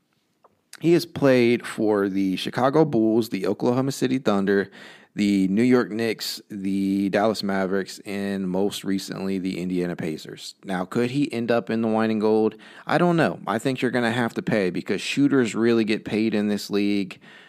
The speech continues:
You know, they're, they're, these are the types of guys who are running the N B A in regards to the, uh, the cap space now.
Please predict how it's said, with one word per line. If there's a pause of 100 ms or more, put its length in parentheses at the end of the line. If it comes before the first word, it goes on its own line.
(160)
You
know,
they're,
they're,
these
are
the
types
of
guys
who
are
running
the
N
B
A
in
regards
to
the,
uh,
the
cap
space
now.